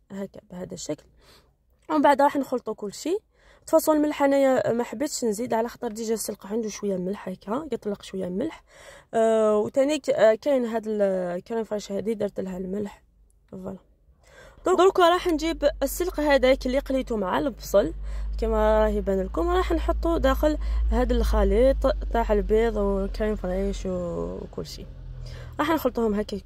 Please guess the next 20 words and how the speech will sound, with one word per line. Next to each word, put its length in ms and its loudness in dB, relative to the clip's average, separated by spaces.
دركا 380 -4
كامل. 360 -2
فاتي 220 8
حدايا 300 6
اذا 120 2
جيت 240 -6
تولي 260 -2
مثل 460 4
بعد، 720 0
بعد 220 4
صدقني 640 -2
على 180 2
اختي 200 -8
د-، 520 2
دانتا 340 -2
لا 140 -2
كريم 220 -4
فريش 280 -6
نكتم 280 -8
ملادين. 420 -2